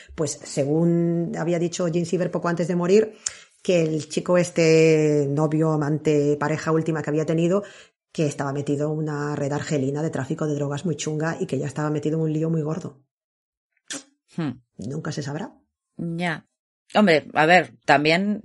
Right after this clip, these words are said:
Speaker 2: eh, en ese sentido lo hicieron bien, porque si lo hicieron en el aniversario de la muerte de la niña y pusieron nota de suicidio, pero vamos, que puede ser que la suicidaran, o puede ser que ella tampoco pusiese mucha resistencia, como bueno.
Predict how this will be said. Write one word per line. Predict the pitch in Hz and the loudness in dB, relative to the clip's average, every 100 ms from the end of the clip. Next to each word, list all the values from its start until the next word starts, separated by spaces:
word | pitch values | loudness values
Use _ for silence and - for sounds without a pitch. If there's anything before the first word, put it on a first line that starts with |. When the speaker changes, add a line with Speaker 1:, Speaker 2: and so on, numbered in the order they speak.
| 127 | -4
Speaker 2:
eh, | 131 117 117 | -4 -4 -6
en | 104 113 | -8 -6
ese | 127 123 135 | -4 -4 -6
sentido | - 131 139 | -6 -6 -4
lo | 127 | -4
hicieron | 127 131 127 | -4 -4 -4
bien, | 127 131 | -4 -4
porque | - - | -6 -8
si | 120 | -8
lo | 117 | -8
hicieron | 117 123 127 | -6 -4 -4
en | 123 | -4
el | 127 | -4
aniversario | 120 120 120 117 - 123 | -4 -4 -4 -6 -6 -6
de | 123 | -4
la | 120 | -6
muerte | 120 120 | -6 -6
de | 127 | -4
la | 123 | -4
niña | 123 135 127 | -4 -4 -6
y | 117 | -8
pusieron | 107 120 117 117 | -10 -8 -6 -6
nota | 117 120 | -6 -6
de | 117 | -8
suicidio, | 117 117 117 117 120 - | -8 -10 -10 -8 -10 -10
pero | 127 | -8
vamos, | 120 123 120 | -8 -8 -12
que | - | -16
puede | - - 113 | -14 -14 -12
ser | - 104 - | -12 -14 -14
que | |
la | - 117 | -14 -12
suicidaran, | - - 113 117 120 123 | -12 -10 -10 -8 -10 -6
o | 135 117 | -4 0
puede | 135 127 | 0 0
ser | 127 | -4
que | 127 | -4
ella | 123 | -4
tampoco | 123 123 117 | -4 -6 -8
pusiese | - 113 113 - | -8 -10 -12 -12
mucha | 113 107 | -14 -14
resistencia, | 113 - - - 113 - 113 - | -16 -16 -16 -12 -12 -14 -18 -14
como | - 101 | -12 -12
bueno. | - | -12